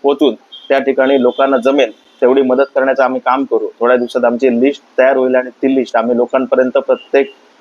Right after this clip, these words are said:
शहरातल्या वाडीवाईज त्या ठिकाणी लोकांना मदत करण्यासाठी, त्याचप्रकारे कुठे, अ, समजा, अ, अ, अपंग बांधव असतील, त्याचप्रकारे, अ, वृद्ध असतील, त्यांना कुठे औषधाची व्यवस्था लागली, त्यासुद्धा आम्ही आमच्या माध्यमातून घरपोच पोचवणार आहोत.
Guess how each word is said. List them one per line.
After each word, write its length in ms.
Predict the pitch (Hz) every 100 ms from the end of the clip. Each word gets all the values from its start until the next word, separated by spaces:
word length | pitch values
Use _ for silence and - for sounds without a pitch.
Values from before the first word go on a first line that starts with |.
| -
शहरातल्या 500 | 123 123 127 139 131
वाडीवाईज 480 | 123 127 151 131 107 _ -
त्या 80 |
ठिकाणी 380 | 123 123 135 131
लोकांना 320 | 120 120 131
मदत 200 | 127 131
करण्यासाठी, 580 | 143 - 131 123 117 104
त्याचप्रकारे 580 | 110 117 - 131 131 127
कुठे, 360 | 123 120 131 127 _ _ _ -
अ, 180 | 123 123
समजा, 360 | 127 127 131
अ, 300 | 127 - 123 117 113 113 - 120
अ, 120 | 117 - _ -
अपंग 320 | 127 - 143 139
बांधव 400 | 131 127 127 120
असतील, 200 | - 104
त्याचप्रकारे, 640 | 120 117 123 123 120 123
अ, 200 | 120 120 117 113 110
वृद्ध 280 | 123 139 139
असतील, 320 | 143 - 107 98
त्यांना 180 | 113
कुठे 180 | 120 127
औषधाची 460 | 127 123 131 123 135
व्यवस्था 340 | 127 139 139
लागली, 260 | 131 107 104 -
त्यासुद्धा 360 | 120 131 127
आम्ही 240 | 123 139 143 _ _
आमच्या 260 | 117 120 135
माध्यमातून 520 | 127 123 131 123 139
घरपोच 320 | 113 117 139 - _ -
पोचवणार 400 | 135 139 151 139
आहोत. 120 | 104